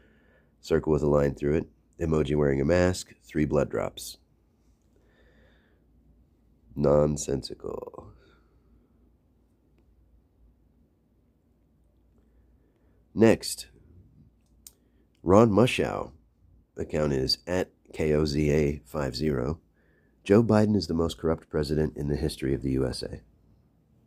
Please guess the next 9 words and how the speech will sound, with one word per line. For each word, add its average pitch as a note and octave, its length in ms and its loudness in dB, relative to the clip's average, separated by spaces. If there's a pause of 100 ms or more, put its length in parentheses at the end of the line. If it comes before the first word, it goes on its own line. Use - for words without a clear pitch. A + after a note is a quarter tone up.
(1160)
Hashtag D#2 340 2
not D2+ 160 2
my C2 100 0
president, D#2+ 580 -4
hashtag D2 480 -4
Democrats E2+ 480 -2
hate C2+ 140 -6
America, D2 500 -6
hashtag C2+ 460 -6